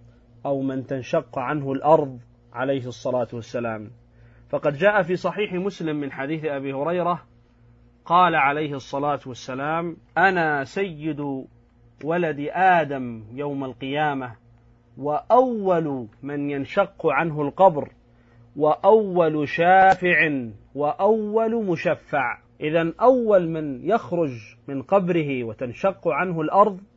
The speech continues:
هو النبي عليه الصلاة والسلام، وهذا خاص به عن سائر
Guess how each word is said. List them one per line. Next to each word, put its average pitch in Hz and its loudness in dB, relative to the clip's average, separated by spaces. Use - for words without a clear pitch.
هو 175 4
النبي 151 2
عليه 127 -2
الصلاة 117 -6
والسلام، 104 -12
وهذا 151 4
خاص 165 4
به 185 -4
عن 147 2
سائر 170 2